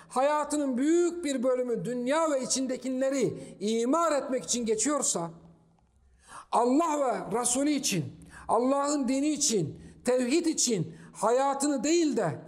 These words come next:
dünya ve içindekileri imar etmek için hayatını devam ettiriyorsa,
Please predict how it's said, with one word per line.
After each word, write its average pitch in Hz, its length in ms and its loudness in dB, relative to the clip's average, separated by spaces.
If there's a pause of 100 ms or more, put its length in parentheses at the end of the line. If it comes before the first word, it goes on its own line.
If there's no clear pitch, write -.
(280)
dünya 285 460 2
ve 269 100 4
içindekileri 269 720 -2
imar 277 300 0
etmek 277 320 -2
için 269 180 -4
hayatını 254 680 -2
devam 240 320 0
ettiriyorsa, 302 760 0